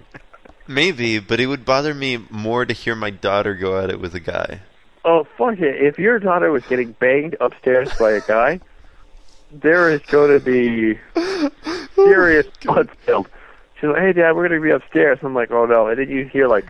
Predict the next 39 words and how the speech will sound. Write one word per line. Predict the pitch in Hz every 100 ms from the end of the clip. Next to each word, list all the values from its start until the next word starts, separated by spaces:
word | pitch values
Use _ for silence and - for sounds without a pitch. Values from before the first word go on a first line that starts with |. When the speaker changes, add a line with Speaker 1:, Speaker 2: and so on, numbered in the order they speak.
| -
Speaker 1:
You, | -
like, | 95
Speaker 2:
thump, | - - 95
Speaker 1:
squeak. | 90 - - -
Speaker 2:
thump, | 95 - 339 - - - 339 392 349
thump, | 107 98 95 _
thump, | 107 95 - -
thump. | 107 107 - - - -
And | 151
you're | 160
like, | 143 117 - - - _ _ _ - -
"Yeah," | 127 139
and | 127 127
you | 160
hear | 190 175 165
her | 151
moan | 127 123 156 170
or | 165 135 -
something | 160 165
like, | 151
"Oh, | 151 156 143 120
no. | 120 151 156 139 101 - _ _ _ _ _ -
No, | 113
fuck, | - 160 160 156 -
no." | 127 123 117 101 - - - - - -
Speaker 1:
I | 127
would | 117 104
go | 123 107
up | 107
with | 101
a | 98
shotgun. | - - - 92 - 113 165 196 -
<laughs> | - - _ _ -
Speaker 2:
Yeah, | 135 151 127
that's | 147 175 - -
it. | 160 175 131
That | 151
guy | 147 131
is, | 101